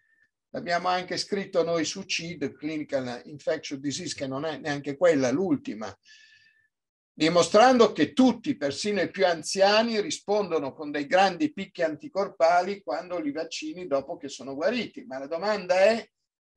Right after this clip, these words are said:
cui prodest? Serve questo, questa spinta immunitaria in queste persone? Io ritengo che non ce ne sia prova, anche se molti dei miei colleghi immunologi sono,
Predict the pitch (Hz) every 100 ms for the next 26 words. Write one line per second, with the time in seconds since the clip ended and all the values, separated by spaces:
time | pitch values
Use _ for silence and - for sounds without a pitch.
0 | _ _ 180 240 247 165 202 220 127 107
1 | - - _ _ _ _ - - 233 226
2 | 165 139 180 202 151 143 - 127 - _
3 | _ - 175 - 165 165 - 196 190 -
4 | 165 160 160 151 175 180 175 160 151 147
5 | 151 - 151 156 143 175 131 120 165 _
6 | _ _ _ _ _ _ _ 208 262 190
7 | - 190 220 214 208 185 208 208 208 196
8 | - 208 214 233 185 135 143 180 190 175
9 | 165 185 202 165 151 160 190 180 180 185
10 | 190 165 190 240 202 214 226 190 - 202
11 | 190 147